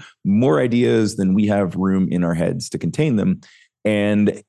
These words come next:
I am so rarely presented, and this isn't, this isn't a bad thing,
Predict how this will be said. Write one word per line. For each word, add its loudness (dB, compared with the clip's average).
I 2
am 0
so 0
rarely 0
presented, 0
and 2
this 0
isn't, 0
this -2
isn't 2
a 2
bad 0
thing, -8